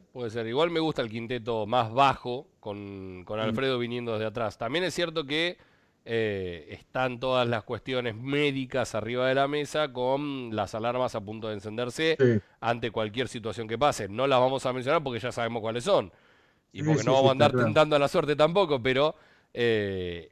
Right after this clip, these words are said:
Speaker 1: a priori, todos sanos, felices de la vida y cantando, corriendo de la mano, creo que el quinteto con Horford viniendo desde la banca es, eh, un poquito superador que con Horford de titular y White de suplente.
Speaker 2: ¿Te preocupa el tema del, del rebote?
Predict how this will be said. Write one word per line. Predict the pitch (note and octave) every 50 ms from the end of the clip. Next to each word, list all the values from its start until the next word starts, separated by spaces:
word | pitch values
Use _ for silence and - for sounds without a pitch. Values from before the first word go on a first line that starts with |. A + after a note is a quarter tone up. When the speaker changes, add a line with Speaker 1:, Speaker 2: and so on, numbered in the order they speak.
| - C#3+ D3
Speaker 1:
a | C#3 C#3 C3+ -
priori, | E3+ E3+ F#3 G3 G3 F#3+ E3+ D3 C3 A#2+ A2 G2+
todos | - E3 E3+ E3+ F3 E3+ D#3+ -
sanos, | - F3+ E3+ D3+ C3+ B2 A2 F#2+
felices | B2 B2 C#3 C#3+ - D#3 D3+
de | D3 C#3+
la | C#3+ D3 D3
vida | D3+ D3 C#3 C3 A#2 A2 G#2 G2+
y | G2 F#2
cantando, | - G#2+ G#2 A2 B2 C3 C3 B2+ B2+ A#2
corriendo | G#2 - - B2+ C3 C3 C3+ C3+
de | C3+
la | C3 C3
mano, | C3 D#3 F3+ F#3 F3+ D3+ A#2+
creo | B2+ B2+ C3
que | A#2+ B2+ C#3 D3
el | C3+ B2
quinteto | A2+ A#2 A#2 B2 A#2+ D3 D3 C3+ D#3 D#3+ D#3+ E3 - _ _ _ _ _ _
con | - B2+ C3+ C3
Horford | - - E3 D3+ A#2+ C3 B2+ A2+ G#2+
viniendo | A2+ A#2 B2+ D3 D#3 D#3+ D#3 C#3
desde | C3 C3 C3
la | C3 C3
banca | C3+ D3+ D#3 D#3 E3+ D#3+ D3 C#3
es, | B2+ B2 A#2 G#2 - -
eh, | A2+ G#2 G#2
un | F#2+ F2+
poquito | - A#2+ A#2 A#2 A#2+ A#2+ A2+
superador | - B2 G2+ G#2+ G2+ G#2 G#2+ A2+ A2+ A2
que | B2 A#2
con | G2+ A2 G#2 F#2
Horford | A#2+ A2+ G2 A#2+ B2 A#2+ A2+
de | A#2 A#2+
titular | A2 A#2+ A2 A#2 B2 C3+ C3+
y | C3 A#2+
White | A2 A#2+ A#2+ A#2+ A2+ A2
de | G#2
suplente. | F#2 G#2 F#2 F2+ F2+ E2+ E2 D2+ C2+ - _ _ _ _ _ _ _ _ _ _ _ _ -
Speaker 2:
¿Te | D3 C3+
preocupa | D3+ D#3+ D#3 F#3 G3+ F#3 G3+ F#3+
el | F3+
tema | - F3 E3+ E3+ D#3+ D#3+ D#3
del, | D3+ D3 C#3+ C#3+ C#3 C#3 C3+ C3+ C3 B2+ C3
del | C3 C3 B2+ B2 A#2+
rebote? | B2+ C3 C3 C#3+ D#3+ E3 F#3 F#3 F3+